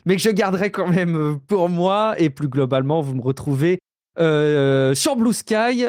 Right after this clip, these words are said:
Vous aurez le lien dans les notes de l'épisode. De temps en temps, euh, assez régulièrement le, le soir, mais ça peut m'arriver aussi en journée, je peux diffuser,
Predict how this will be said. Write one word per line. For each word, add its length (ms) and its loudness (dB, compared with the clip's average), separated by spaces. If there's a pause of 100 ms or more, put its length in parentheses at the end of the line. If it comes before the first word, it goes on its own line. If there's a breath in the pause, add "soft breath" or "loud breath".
Vous 240 -2
aurez 140 0
le 100 2
lien 300 0
dans 100 0
les 140 0
notes 160 0
de 80 0
l'épisode. 760 0
De 120 2
temps 300 -4
en 120 0
temps, 480 -2
euh, 180 2
assez 220 -6
régulièrement 400 0
le, 160 -2 (300)
le 160 0
soir, 480 2
mais 80 -10
ça 100 -14
peut 140 -2
m'arriver 280 0
aussi 220 0
en 80 2
journée, 500 0
je 120 -10
peux 140 -8
diffuser, 560 -4